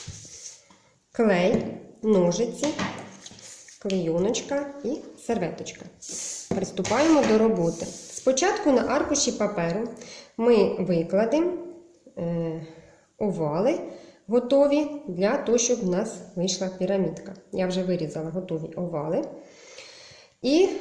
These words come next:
потім починаємо приклеювати.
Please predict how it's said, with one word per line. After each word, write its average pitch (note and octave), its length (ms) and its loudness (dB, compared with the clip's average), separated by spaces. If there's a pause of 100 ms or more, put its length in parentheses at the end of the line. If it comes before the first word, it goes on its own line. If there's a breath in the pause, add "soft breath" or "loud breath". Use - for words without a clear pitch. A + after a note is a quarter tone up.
(300 loud breath)
потім A3 460 6 (500)
починаємо C4+ 880 4
приклеювати. G3 800 -2